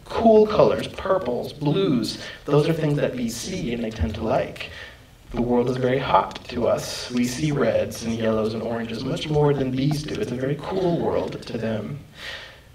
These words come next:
In Asia, they've really taken to this idea of habitat for bees, and they allow bees to remain where they want to live. This is a temple in Bhutan. They let the bees live there. It's okay.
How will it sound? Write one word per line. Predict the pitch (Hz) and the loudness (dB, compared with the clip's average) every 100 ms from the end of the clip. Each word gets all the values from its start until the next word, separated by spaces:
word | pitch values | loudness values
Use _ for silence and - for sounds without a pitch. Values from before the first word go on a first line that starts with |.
| - - - | -20 -12 -2
In | 160 160 | 0 0
Asia, | 175 202 131 | 0 2 2
they've | 123 120 | 2 0
really | 127 131 | 0 0
taken | 127 131 127 120 | 0 -2 -2 -4
to | 120 | -4
this | 120 - | -2 -2
idea | 113 - 123 120 | -2 0 2 4
of | 101 107 | 4 2
habitat | - 127 127 127 117 110 | 0 0 0 0 2 2
for | - 127 123 | -2 -2 -2
bees, | 120 123 120 113 | 0 0 2 0
and | 117 | 0
they | 120 | 0
allow | 123 127 175 | 2 2 2
bees | 160 135 131 - | 2 2 0 0
to | 131 | 2
remain | 131 127 127 127 123 | 4 6 4 4 4
where | 120 | 4
they | 120 113 | 2 2
want | 120 110 | 0 -2
to | 123 | -2
live. | 120 135 123 117 120 - | 2 6 6 2 -2 -10
This | - - | -10 -6
is | 131 | 0
a | 135 | 0
temple | 135 147 156 123 | 0 -2 0 0
in | 113 | -2
Bhutan. | 120 117 135 135 104 - 147 - - - - | -2 -2 2 4 2 -2 -8 -10 -18 -20 -12
They | 113 | -6
let | 113 143 | -2 -2
the | 165 | -4
bees | 196 202 202 | -4 -4 2
live | 202 214 | 2 2
there. | - - | 0 -2
It's | - 202 | 0 2
okay. | 196 196 202 139 104 110 | 2 4 4 4 2 -4